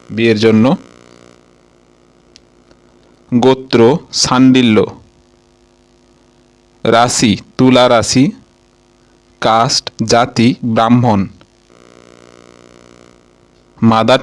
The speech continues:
টাং মাতৃভাষা বাংলা। লোকেশন, এনার বাড়ি হচ্ছে বালিহাবড়া,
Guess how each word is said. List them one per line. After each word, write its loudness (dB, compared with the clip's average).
টাং 0
মাতৃভাষা -2
বাংলা। 2
লোকেশন, 0
এনার 0
বাড়ি 0
হচ্ছে -2
বালিহাবড়া, 2